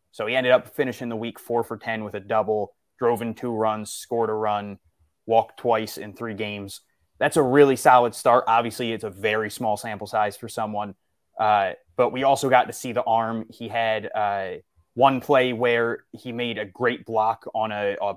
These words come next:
ball in the dirt, uh, and he kinda, like, slid to his right and poked his chest out and got the stomach off his, off his, uh, got the ball off his stomach and just absolutely cannoned a guy trying to go to second on a, on a pitch in the dirt. Uh,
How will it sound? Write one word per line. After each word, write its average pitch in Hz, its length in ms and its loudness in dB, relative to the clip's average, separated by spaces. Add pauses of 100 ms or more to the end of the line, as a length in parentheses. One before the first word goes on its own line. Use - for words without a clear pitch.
ball 110 240 4
in 107 80 -6
the 101 80 -8
dirt, 107 320 0 (520)
uh, 90 360 -4 (100)
and 104 160 -10
he 101 80 -12
kinda, 104 240 -4
like, 98 160 -4
slid 123 380 -4
to 120 160 -6
his 107 160 -6
right 107 300 0
and 98 180 -16 (260)
poked 113 220 -4
his 104 120 -14
chest - 360 -6
out 104 220 2
and 101 100 -12
got 107 180 0
the 104 60 -12
stomach 104 360 -4
off 101 200 -4
his, 98 260 -16
off 107 220 -6
his, 101 240 -12
uh, 85 260 -8 (800)
got 120 160 6
the 113 60 -6
ball 113 340 8
off 104 180 0
his 101 140 -10
stomach 104 400 -4 (500)
and 113 240 0
just 113 260 -2
absolutely 113 760 2 (720)
cannoned 143 500 -4
a 104 80 -4
guy 98 280 -4
trying 104 280 -6
to 98 60 -14
go 107 160 -6
to 101 40 -10
second 104 460 -6
on 104 160 -6
a, 87 160 -12
on 107 160 -8
a 92 60 -16
pitch - 260 -8
in 101 60 -16
the 95 80 -12
dirt. 95 260 -4 (500)
Uh, 95 420 2